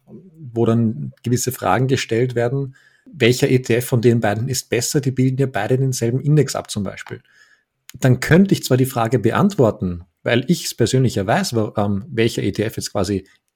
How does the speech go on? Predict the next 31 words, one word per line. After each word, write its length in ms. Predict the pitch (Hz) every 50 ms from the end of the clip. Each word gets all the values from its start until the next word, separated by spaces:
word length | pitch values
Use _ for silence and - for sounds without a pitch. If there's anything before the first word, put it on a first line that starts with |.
| _
eher 260 | - 123 113 110 104 95
passen 540 | - - 107 101 - - - 101 95 90
würde 380 | 95 127 160 139 113 85 - - _
und 180 | - 127 104 -
vor 140 | - 110 101
allem, 420 | 95 95 95 98 113 123 127 - _ _ -
ich 100 | - -
habe 100 | 113 107
die 80 | 107
Gedanken, 380 | 98 107 98 92 90 95 101 92
warum 260 | 92 90 - 123 113
es 140 | 110 92 -
so 80 | - 107
ist. 240 | 113 139 147 - _ _ _ _ _ _ _ _ _ _ _ _ _ _
Aber 360 | - 107 104 143 156 185 - -
in 140 | 165 135
den 140 | 120 127 110
meisten 380 | 104 95 101 123 127 - 151 127
Fällen 420 | - - 127 117 113 123 127 127
schicke 240 | 127 - - 123 -
ich 80 | 120 -
dann 140 | - 123
einfach 360 | - 107 107 104 - 117 - -
nur 160 | 120 131 143
mehr 140 | 143 139 135
einen 200 | 110 107 104 101
Link, 340 | 98 101 120 135 131 -
äh, 220 | - 123 110 107 101 -
zu 100 | - 120
einer 140 | 110 104
Buchempfehlung, 800 | 98 - 156 185 - 139 110 90 - - 101 98 110 147 151 -